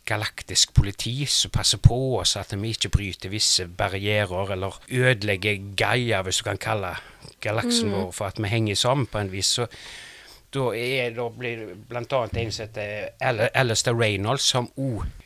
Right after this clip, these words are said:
Speaker 1: skriver fantastisk reell, altså, han nå er faktisk, eh, høyt, han er jo astrofysiker, han også. Så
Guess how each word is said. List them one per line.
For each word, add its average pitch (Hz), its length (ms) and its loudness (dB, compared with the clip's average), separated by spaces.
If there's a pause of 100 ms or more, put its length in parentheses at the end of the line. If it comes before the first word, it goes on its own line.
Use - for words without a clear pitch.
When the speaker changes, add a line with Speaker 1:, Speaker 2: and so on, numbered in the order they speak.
(160)
Speaker 1:
skriver 113 400 0
fantastisk - 1040 2
reell, 101 540 -4
altså, 110 260 2
han 143 180 4
nå 131 160 2
er 156 60 6
faktisk, - 560 -2 (160)
eh, 110 240 -4
høyt, - 640 0
han 117 160 2
er 117 80 2
jo 107 100 0
astrofysiker, 95 560 -4
han 101 160 -2
også. 135 180 0 (1040)
Så - 160 2